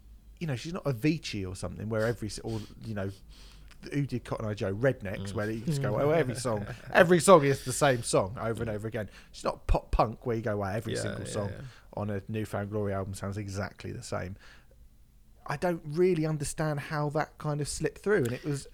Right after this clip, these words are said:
Speaker 1: it kind of indicated to me that, you know, maybe shit's been rushed, or maybe it's like, "Well, we have to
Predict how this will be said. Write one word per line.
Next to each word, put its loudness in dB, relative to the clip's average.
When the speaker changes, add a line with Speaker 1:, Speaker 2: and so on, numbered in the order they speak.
Speaker 1:
it 2
kind 8
of 10
indicated 4
to 4
me 4
that, 4
you -2
know, 4
maybe 0
shit's -4
been 2
rushed, 6
or 4
maybe 6
it's -4
like, 4
"Well, 8
we 8
have 6
to 0